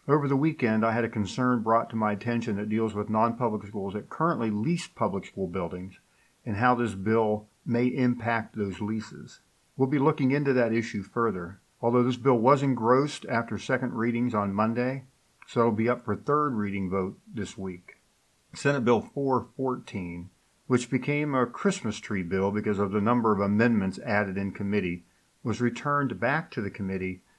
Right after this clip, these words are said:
to address one additional issue dealing with higher education and freedom of speech issues. From a non-pub perspective, this bill still has language addressing the fees fix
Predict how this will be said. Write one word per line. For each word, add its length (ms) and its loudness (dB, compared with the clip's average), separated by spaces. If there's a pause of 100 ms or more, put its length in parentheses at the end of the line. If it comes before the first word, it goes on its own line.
(240)
to 120 0
address 340 2
one 200 0
additional 560 0
issue 360 -6
dealing 340 -2
with 140 -4
higher 340 0
education 800 -6 (280)
and 180 -4
freedom 380 -2
of 100 -6
speech 420 -6
issues. 540 -14 (440)
From 160 0
a 60 2
non-pub 520 4
perspective, 540 -2
this 160 -6
bill 380 -2 (120)
still 340 -2
has 240 0
language 460 0
addressing 540 -2
the 100 -4
fees 520 -6
fix 520 -10